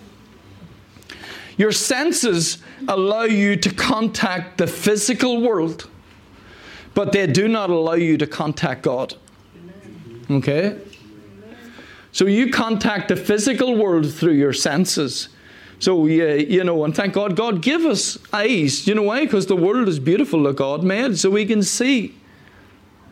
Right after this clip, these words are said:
Amen. We can see the beauty of nature. We can enjoy things and take in things. And God made everything beautiful. God made,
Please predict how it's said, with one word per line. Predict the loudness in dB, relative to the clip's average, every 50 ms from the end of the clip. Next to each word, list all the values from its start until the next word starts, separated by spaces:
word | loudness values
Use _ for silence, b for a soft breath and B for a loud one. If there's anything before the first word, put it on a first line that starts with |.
| -20 -20 -20 -20 -20 -10 -6 -2
Amen. | 0 0 0 0 0 0 0 0
We | 0 2
can | 2 0
see | 0 2 2 2 2
the | 2 2
beauty | 2 2 2 2 2 2 2 2
of | 0 0
nature. | 0 0 0 0 0 0 0 0 2
We | 2 2 0 0
can | 0 0 2
enjoy | 2 2 2 2 0 2 2 2 2 2
things | 2 0 -2 0 0 0 0 0 0
and | 0 0
take | 0 0 0 0 0 0
in | 2 2 2
things. | 2 0 0 0 0 0 0
And | -2 -4 B B B B B B B
God | B -2 0 0 2
made | 2 2 2 2
everything | 0 0 0 0 2 2 2 2 2
beautiful. | 2 2 2 2 0 0 0 0 0
God | 0 0 0 0 2
made, | 2 2 2 2 0 -2 -6